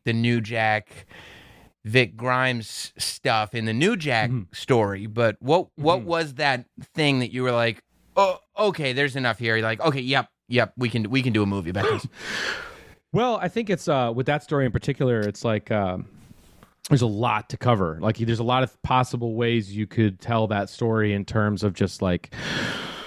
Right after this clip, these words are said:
Speaker 2: <laughs> the wild, weird world of X P W. There's a lot of, lot of characters. There's a lot of scandals and weird things to, to talk about.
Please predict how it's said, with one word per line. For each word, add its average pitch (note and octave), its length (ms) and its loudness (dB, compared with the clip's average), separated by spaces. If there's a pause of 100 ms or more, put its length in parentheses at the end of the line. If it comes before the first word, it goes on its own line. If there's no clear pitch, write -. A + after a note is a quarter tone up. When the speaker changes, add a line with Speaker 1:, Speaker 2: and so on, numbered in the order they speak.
(380)
Speaker 2:
<laughs> - 1160 -2
the C#3+ 100 0
wild, B2+ 460 0
weird B2+ 400 0
world B2+ 400 0
of A2+ 180 -4 (340)
X A#2+ 280 0
P C#3 100 -2
W. C#3 340 2
There's A#2 140 0
a A#2 60 -2
lot B2+ 180 0
of, A#2 160 -4
lot C3 200 2
of C3+ 60 -4 (160)
characters. D#3+ 640 0
There's A#2 140 -8
a A2 60 -8
lot A#2 240 2
of G#2 140 0 (260)
scandals D#3+ 720 0
and A#2+ 280 -2
weird D3 280 0
things D#3 300 2
to, B2 120 0
to A2 180 -6
talk F#3 300 0
about. A2 340 0